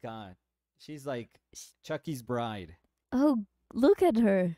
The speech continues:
Speaker 1: No, I don't want to. I want
Speaker 2: And
Speaker 1: to forget
Speaker 2: could you,
Speaker 1: her.
Speaker 2: like, move her around?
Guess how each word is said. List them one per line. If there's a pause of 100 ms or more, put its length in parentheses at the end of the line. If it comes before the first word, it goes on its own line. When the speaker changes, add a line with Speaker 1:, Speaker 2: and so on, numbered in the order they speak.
(120)
Speaker 1:
No,
I
don't
want
to. (540)
I
want
Speaker 2:
And
Speaker 1:
to
forget
Speaker 2:
could
you,
Speaker 1:
her.
Speaker 2:
like, (640)
move
her
around?